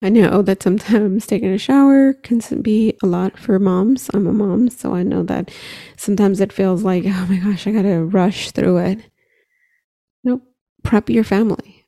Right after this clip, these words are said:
"I'm gonna take a longer shower. I'm gonna take a bath today." And create those small spaces for yourself.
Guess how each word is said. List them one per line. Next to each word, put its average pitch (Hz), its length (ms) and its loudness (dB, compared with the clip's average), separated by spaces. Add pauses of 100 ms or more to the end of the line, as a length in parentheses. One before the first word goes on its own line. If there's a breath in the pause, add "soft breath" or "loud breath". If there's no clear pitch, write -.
"I'm 208 80 -2
gonna 247 180 -4
take - 260 -6
a 233 40 -2
longer 240 360 0
shower. 220 600 -4
I'm 214 120 2
gonna 262 160 2
take 247 220 -4
a 214 60 0
bath - 340 -4
today." - 440 -4 (640 loud breath)
And 185 640 0
create 214 520 0
those 185 200 4
small 180 460 0
spaces 180 720 -4
for - 140 -4
yourself. 170 640 -4